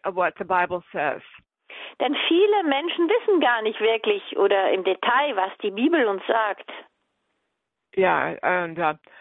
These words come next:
Speaker 1: so if you would like to c-, join that group, you can email me, Judith at judithdoctor dot com.
Speaker 2: Mhm. Wenn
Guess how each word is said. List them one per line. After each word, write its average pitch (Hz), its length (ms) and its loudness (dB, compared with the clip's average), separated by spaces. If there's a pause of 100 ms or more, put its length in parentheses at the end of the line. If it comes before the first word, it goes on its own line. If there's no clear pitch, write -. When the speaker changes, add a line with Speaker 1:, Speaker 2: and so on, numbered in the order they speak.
(280)
Speaker 1:
so 220 280 4
if - 180 -4
you 262 100 2
would 247 100 -2
like 262 220 0
to 196 160 0 (380)
c-, - 260 -6
join 233 280 2
that 190 200 0
group, 202 380 0
you 214 100 -12
can 226 220 -2
email 233 440 2
me, 156 260 -4 (240)
Judith 233 380 0 (440)
at 156 220 0
judithdoctor 208 880 -2 (280)
dot - 300 -8
com. - 440 -2 (720)
Speaker 2:
Mhm. 220 160 -4 (600)
Wenn 339 180 4